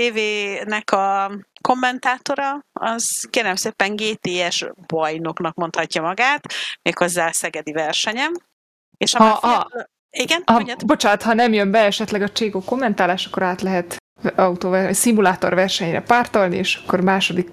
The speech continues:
Speaker 2: másodlagos karriert befutni.
Speaker 1: Én mondtam neki, hogy figyelj. Hm. De, ö,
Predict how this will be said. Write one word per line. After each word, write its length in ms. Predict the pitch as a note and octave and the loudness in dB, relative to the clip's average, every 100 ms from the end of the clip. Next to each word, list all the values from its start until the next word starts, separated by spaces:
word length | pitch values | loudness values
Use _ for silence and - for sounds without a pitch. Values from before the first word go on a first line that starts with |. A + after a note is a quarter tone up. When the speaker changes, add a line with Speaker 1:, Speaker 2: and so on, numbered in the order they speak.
| - | 0
Speaker 2:
másodlagos 600 | G#3 A3 G#3 F#3 F#3 - | 2 4 4 4 2 4
karriert 480 | A3+ G3 F#3 F#3 | 4 6 4 4
befutni. 640 | F#3 G#3 - G#3+ A3 A3 - - _ _ _ - G4 | 2 2 2 4 6 6 4 -18 _ _ _ 0 0
Speaker 1:
Én 120 | E4 F4 | 0 -4
mondtam 300 | D4+ - A#3+ | -4 -4 -4
neki, 200 | A#3+ A3+ | -4 -4
hogy 120 | A3 | -6
figyelj. 380 | - G#3+ E3+ C#3+ - - | -4 0 0 -2 -6 -4
Hm. 60 | F#4+ F#4+ - - - - - | -2 -2 -8 -14 -10 -10 -4
De, 400 | A3+ B3 B3+ B3 | 0 2 2 0
ö, 220 | A#3+ A#3 | -4 -4